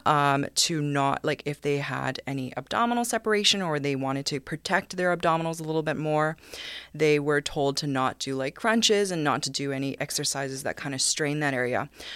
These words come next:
But what happens when we're postpartum and after we give birth to the baby is we start to do loaded,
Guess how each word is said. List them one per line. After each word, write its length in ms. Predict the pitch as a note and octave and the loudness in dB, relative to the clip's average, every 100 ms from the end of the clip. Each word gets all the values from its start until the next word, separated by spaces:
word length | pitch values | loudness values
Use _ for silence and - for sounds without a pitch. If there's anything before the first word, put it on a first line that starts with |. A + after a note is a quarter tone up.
| - - | -14 0
But 140 | - E3+ | 2 4
what 120 | G3 | 4
happens 480 | G3 A3+ C4+ A#3+ F#3 | 6 4 6 2 2
when 140 | E3+ | 0
we're 100 | D#3+ | 0
postpartum 640 | D#3 D#3 D#3+ - D3 D3+ C#3 | 0 0 0 2 2 2 0
and 80 | - | 2
after 300 | C#3 - D3+ | 0 0 -4
we 140 | C#3 | -2
give 320 | C#3+ C#3 C#3 | -2 -2 4
birth 340 | F3 A3 A3+ - | 6 6 4 -2
to 60 | F3+ | 0
the 120 | D3 | 4
baby 420 | C#3 B2+ B2+ - - | 2 2 -4 -4 0
is 280 | C3+ C#3 | 0 0
we 80 | D#3 | -2
start 320 | D#3 F#3 G3+ A3 | 0 4 2 2
to 60 | |
do 240 | F#3+ F3 D#3 | 0 0 0
loaded, 440 | C3+ C3 C3 | 2 2 0